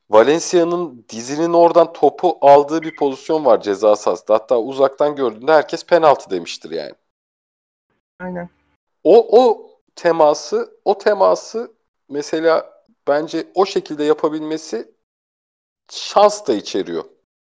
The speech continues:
Speaker 1: Yani orada o pozisyon alma, hamle zamanlaması vesaire onların ötesindeydi o biraz.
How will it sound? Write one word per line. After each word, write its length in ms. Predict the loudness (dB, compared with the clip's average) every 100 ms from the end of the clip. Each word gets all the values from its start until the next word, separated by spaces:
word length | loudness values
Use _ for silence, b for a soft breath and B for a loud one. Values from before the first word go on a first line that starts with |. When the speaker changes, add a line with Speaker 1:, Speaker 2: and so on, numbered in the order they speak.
| _ _ _ -6
Speaker 1:
Yani 160 | -6
orada 480 | -2 -2 0 -2 0
o 260 | -2 -4 B B _ _ _
pozisyon 560 | -6 -4 -4 -8 -6 0
alma, 400 | 0 2 0 2
hamle 300 | -2 -2 -4
zamanlaması 760 | -2 0 -2 -2 -8 -10 -8
vesaire 420 | -10 -4 0 0 -2
onların 540 | -6 -6 -2 -4 -4
ötesindeydi 720 | -6 -6 -8 -8 -6 -4 -2
o 160 | -2 -2
biraz. 400 | -4 -4 -6